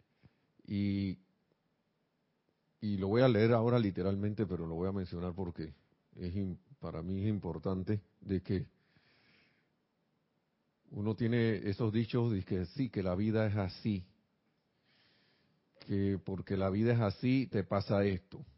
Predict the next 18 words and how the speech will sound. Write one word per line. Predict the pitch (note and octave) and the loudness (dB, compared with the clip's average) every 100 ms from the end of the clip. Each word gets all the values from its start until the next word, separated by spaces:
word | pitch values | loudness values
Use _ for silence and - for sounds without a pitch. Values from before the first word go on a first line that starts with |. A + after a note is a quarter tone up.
| _ _ _ _ _ _ _ _ _ - | _ _ _ _ _ _ _ _ _ -10
O | G#2 F2 | -8 -6
porque | F#2 F#2 G2+ | -6 -2 -2
el, | F#2+ F#2 | 0 -2
en, | G2 G2 | -4 -4
cuando | G2+ F#2+ F#2+ | -6 -6 -6
tú | F2+ B2 | -6 -4
menos | C3 C#3 | -2 0
lo | G#2+ | 0
esperas, | G2 A#2 B2 A#2+ | 0 0 2 2
la | F#2+ | 0
vida | G#2+ A#2 A#2 | 0 0 0
viene | A#2+ B2+ | -2 -2
y | G#2+ F2 - | -2 -6 -4
¡fa! | E3 - - | -4 -4 -6
Te | A2 | -4
voltea | G2 F#2+ E2+ A#2+ | -4 -6 -2 -2
las | A2 E2 | -2 -4
cosas. | - G#2+ - D#2 | -8 -10 -8 -14